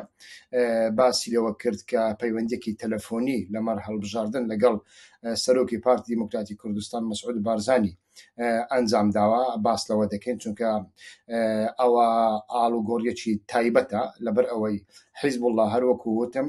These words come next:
زیاتر، ئە، گروپێکی کوردی ئیسلامی ڕادیکاڵە لەسەر خەتی ئەلقاعیدا. دوو، حیزب وڵا لە لیستی تیرۆری دەوڵەتی تورکیا، خودی دەوڵەتی تورکیادایە. سێ،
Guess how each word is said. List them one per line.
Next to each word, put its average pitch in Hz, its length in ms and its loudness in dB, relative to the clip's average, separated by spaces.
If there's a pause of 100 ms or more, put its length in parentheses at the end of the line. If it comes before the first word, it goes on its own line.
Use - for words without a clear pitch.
(140)
زیاتر، 117 540 -4 (420)
ئە، 120 140 -4
گروپێکی 120 640 -2 (140)
کوردی 113 400 -4 (100)
ئیسلامی 120 500 -2
ڕادیکاڵە 120 760 0
لەسەر 117 220 -4
خەتی 117 440 -6
ئەلقاعیدا. 107 640 0 (160)
دوو، 117 360 -4 (340)
حیزب 135 280 -6
وڵا 127 320 4 (520)
لە 123 180 2
لیستی 131 480 0 (160)
تیرۆری 151 500 4 (100)
دەوڵەتی 131 420 10
تورکیا، - 320 0
خودی 151 400 2
دەوڵەتی 107 340 2
تورکیادایە. 98 600 -6 (500)
سێ، 139 200 4